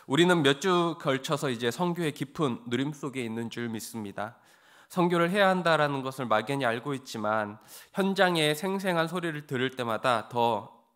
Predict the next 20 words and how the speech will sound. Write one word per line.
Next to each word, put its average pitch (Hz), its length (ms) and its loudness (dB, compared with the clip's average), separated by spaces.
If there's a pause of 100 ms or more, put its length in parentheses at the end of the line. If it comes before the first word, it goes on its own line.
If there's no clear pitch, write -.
(180)
깊은 120 540 -4
그림이 117 580 -6
우리에게 117 340 -8
그려지고 131 480 -6
있는 107 220 -8
줄 107 140 -14
믿습니다. 101 640 -14 (680)
선교 190 320 0
현장을 190 480 2
위해 131 320 2
함께 147 720 -6
이 117 80 -14
자리에서 123 380 -2
기도할 135 400 0
수 131 180 -10
있는 127 380 -4 (100)
우리의 117 320 -6
기도가 117 400 -4
되었으면 110 520 -6
좋겠습니다. 104 800 -12